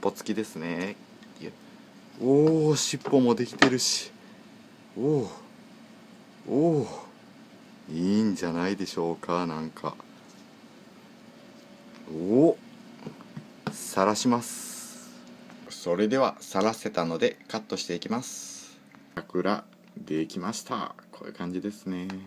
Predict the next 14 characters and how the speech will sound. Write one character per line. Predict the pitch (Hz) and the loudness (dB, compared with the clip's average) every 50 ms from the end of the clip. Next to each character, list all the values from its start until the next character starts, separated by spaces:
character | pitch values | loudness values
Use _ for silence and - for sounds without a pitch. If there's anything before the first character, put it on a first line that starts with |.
| 98 95 - - _ _ _ _ _ _ _ _ _ - _ _ _ _ _ _ _ _ _ _ _ _ _ _ _ - _ _ - _ _ _ _ _ _ - | -18 -20 -20 -20 _ _ _ _ _ _ _ _ _ -20 _ _ _ _ _ _ _ _ _ _ _ _ _ _ _ -20 _ _ -20 _ _ _ _ _ _ -10
ぷ | - | -8
に | 80 78 | -8 -8
ゃ | 73 | -8
ぷ | - - - | -10 -12 -12
に | 69 | -12
ゃ | - | -12
し | - - | -14 -12
て | - 82 | -10 -8
ま | 85 87 | -8 -8
す | 90 - - | -10 -12 -10
ね。 | 80 80 80 85 87 90 92 92 92 95 - _ _ _ _ _ _ _ _ _ _ _ - - - _ - - - - - _ _ _ _ _ - - - _ | -10 -8 -8 -10 -10 -12 -14 -16 -18 -20 -20 _ _ _ _ _ _ _ _ _ _ _ -18 -18 -18 _ -18 -18 -18 -18 -20 _ _ _ _ _ -20 -20 -20 _
そ | - - - 117 120 | -20 -6 -4 -4 -4
し | - - | -4 -6
て、 | _ - 151 151 143 - | _ -2 0 0 0 -4